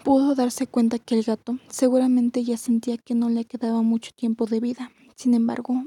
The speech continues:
no quería irse de este mundo sin darle ese último abrazo a la mujer que él creía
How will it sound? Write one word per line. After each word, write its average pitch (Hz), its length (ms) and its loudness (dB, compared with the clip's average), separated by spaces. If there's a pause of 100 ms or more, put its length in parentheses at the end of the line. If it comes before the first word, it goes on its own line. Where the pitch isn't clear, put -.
no 247 180 0
quería 233 300 -2
irse 240 340 -2
de 240 100 -2
este 233 200 -8
mundo 233 400 0
sin 240 320 0
darle 233 360 -2
ese 233 200 -6
último 233 400 -2
abrazo 240 380 -8
a 240 40 0
la 233 120 0
mujer 226 380 -4
que 247 100 -8
él 226 100 -6
creía 233 400 -4